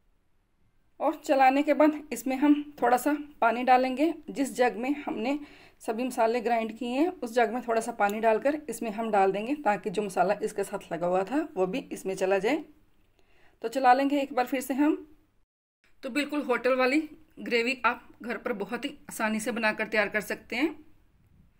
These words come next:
तो इसमें अब हम फूड कलर डाल देंगे। आप अगर फूड कलर स्किप करना चाहते हैं तो आप यहाँ पे फूड कलर स्किप भी कर सकते हैं, लेकिन फूड कलर डालने से ग्रेवी का जो कलर है वो बहुत ही बढ़िया आएगा।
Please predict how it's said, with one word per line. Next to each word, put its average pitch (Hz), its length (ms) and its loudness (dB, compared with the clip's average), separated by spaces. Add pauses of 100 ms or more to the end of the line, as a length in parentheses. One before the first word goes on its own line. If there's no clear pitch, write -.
(760)
तो 254 120 -8
इसमें 277 320 -4
अब 254 120 -2
हम 285 160 -2 (100)
फूड 247 220 -4
कलर 262 260 2
डाल 240 220 4
देंगे। 254 280 0 (960)
आप 208 200 -4
अगर 262 200 -2 (120)
फूड 233 280 -6
कलर 247 240 -2 (140)
स्किप - 360 -8
करना 247 200 4
चाहते 240 300 0
हैं 302 140 4
तो - 160 -14
आप 190 220 -2
यहाँ 220 180 -6
पे 254 120 -4
फूड 233 240 -10
कलर 269 200 2
स्किप 233 260 -8
भी 240 140 -4
कर 240 140 0
सकते - 340 -4
हैं, 359 160 0 (380)
लेकिन 220 280 -6
फूड 220 260 -8
कलर 226 220 -2
डालने 208 300 -2
से 294 240 0
ग्रेवी 208 340 0
का 202 120 -2
जो 202 140 -4
कलर 196 240 0
है 294 100 4
वो 240 180 -6
बहुत 202 280 -6
ही 254 80 -4
बढ़िया 233 320 4
आएगा। 240 220 2